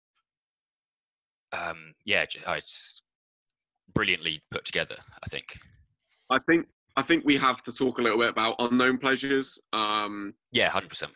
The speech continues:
Speaker 1: In terms of, it's, it's
Speaker 2: Probably, uh,
Speaker 1: iconic in terms of its album cover alone, let alone what's on it.
Speaker 2: I mean, Unknown Pleasures is an, an incredible album. I prefer it to this album personally. I think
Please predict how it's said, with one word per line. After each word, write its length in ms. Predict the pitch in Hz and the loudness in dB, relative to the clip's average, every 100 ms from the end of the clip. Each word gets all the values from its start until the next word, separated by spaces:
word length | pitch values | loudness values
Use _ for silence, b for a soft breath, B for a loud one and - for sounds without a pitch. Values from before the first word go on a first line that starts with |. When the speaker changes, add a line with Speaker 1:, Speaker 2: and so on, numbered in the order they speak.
| _ | _
Speaker 1:
In 80 | 67 | -20
terms 220 | 78 85 | -18 -10
of, 60 | 80 95 | -8 -4
it's, 140 | - | 0
it's 180 | 95 95 | 4 4
Speaker 2:
Probably, 220 | 127 120 | 6 6
uh, 40 | 113 | 6
Speaker 1:
iconic 420 | 110 87 - - | 2 2 -4 -8
in 100 | 95 | -8
terms 260 | - 90 87 | -4 -4 -4
of 60 | |
its 100 | 85 | -4
album 260 | - 92 87 | 0 -2 -2
cover 240 | 90 82 | -6 -4
alone, 260 | 85 90 80 | 0 0 0
let 180 | 82 - | -4 -4
alone 320 | 85 78 78 _ _ _ _ _ _ _ | -4 -4 -8 _ _ _ _ _ _ _
what's 220 | - - - | -12 -10 -8
on 120 | 71 | -8
it. 80 | - - | -8 -2
Speaker 2:
I 80 | 120 | 2
mean, 240 | 117 107 _ _ _ _ _ _ _ _ _ _ _ _ | 2 0 _ _ _ _ _ _ _ _ _ _ _ _
Unknown 340 | 131 135 127 113 _ | 0 4 4 0 _
Pleasures 380 | - 120 117 110 | -2 0 0 -2
is 160 | 113 107 | -6 -6
an, 80 | - _ _ _ _ _ - | -12 _ _ _ _ _ -2
an 160 | 123 120 | 0 2
incredible 960 | 113 107 - 117 113 117 117 117 123 | 0 -4 -10 -6 0 2 2 0 2
album. 560 | 120 120 117 123 127 127 _ _ - | 4 4 2 0 -2 -4 _ _ -2
I 560 | 120 123 123 120 98 - _ _ _ - | 2 4 4 4 2 -8 _ _ _ -18
prefer 800 | - 123 - - _ 131 120 120 | -8 -8 -8 -20 _ 0 2 4
it 100 | 117 | 2
to 100 | - | -2
this 180 | 110 110 | -6 -4
album 280 | 110 98 104 | -4 -6 -8
personally. 500 | 127 107 - 101 95 | -6 -6 -6 -8 -8
I 60 | - | -6
think 320 | 110 - | -6 -8